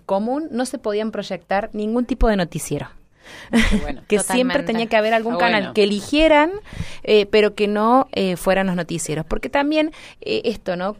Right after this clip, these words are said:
Speaker 1: A-, el, aparece la angustia, aparece la tristeza. Los, lo-, los medios de comunicación muchas veces reproducen, em, la violencia
Speaker 3: Todo
Speaker 1: y,
Speaker 3: lo
Speaker 1: y
Speaker 3: negativo.
Speaker 1: todo lo negativo,
Speaker 3: No hay
Speaker 1: ¿no?
Speaker 3: noticias positivas.
Speaker 1: Claro.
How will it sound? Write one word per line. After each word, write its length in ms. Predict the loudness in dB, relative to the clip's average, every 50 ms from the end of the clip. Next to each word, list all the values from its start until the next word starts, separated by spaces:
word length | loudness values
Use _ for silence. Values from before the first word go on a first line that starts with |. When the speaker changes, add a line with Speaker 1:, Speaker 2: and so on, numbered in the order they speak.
| -12 -8
Speaker 1:
A-, 140 | -6 -4 -4
el, 420 | -4 -4 -4 -4 -4 -6 -6 -6 -6
aparece 520 | -8 -4 -2 0 0 0 0 -2 -2 0
la 100 | 0 0
angustia, 840 | 0 -2 0 2 4 4 4 2 0 -6 -6 -4 -2 0 0 0
aparece 460 | -2 -2 -2 -4 -2 -4 -6 -6 -6 -6
la 80 | -6
tristeza. 460 | -6 -6 -10 -6 -4 -6 -4 -2 0
Los, 160 | 0 0 0 0
lo-, 280 | -2 0 0 0 0 -2 -6 -16 -20 -20 -10 -6
los 100 | -4 -2
medios 180 | 0 2 4 4
de 60 | 2 2
comunicación 580 | 0 -4 -4 -4 -2 -2 -4 -4 -2 -4 -4
muchas 280 | -4 -4 -4 -4 -4 -4
veces 360 | -4 -2 0 0 0 -2 -2 -10
reproducen, 1080 | -8 -4 -2 -4 -4 -2 0 0 0 2 0 0 -2 -2 -2 -4 -2 -2 -2 -6 -8 -10 -16 -20 -20 -12 -6
em, 800 | -4 -2 0 0 0 -2 -2 -4 -6 -6 -6 -6 -6 -6 -8 -10 -12 -16 -20 _ _ -4
la 160 | -2 0 0
violencia 920 | 2 2 2 4 4 4 4 4 4 4 2 0 0 0 2 2 2 2 4
Speaker 3:
Todo 160 | 4 4 6 6
Speaker 1:
y, 20 |
Speaker 3:
lo 80 | 6 6
Speaker 1:
y 40 |
Speaker 3:
negativo. 440 | 6 6 4 4 2 0 2 2 4
Speaker 1:
todo 140 | 6 6 4
lo 80 | 4 2
negativo, 400 | 2 2 0 0 0 0 0 2
Speaker 3:
No 100 | 4 4
hay 180 | 6 4 4 2
Speaker 1:
¿no? 60 | 2
Speaker 3:
noticias 440 | 0 0 -2 -4 -10 -4 -4 -4 -4
positivas. 880 | -2 -4 -4 -4 -6 -10 -10 -10 -10 -8 -6 -6 -8 -8 -12 -18 -14 -4
Speaker 1:
Claro. 320 | 0 2 2 2 0 -6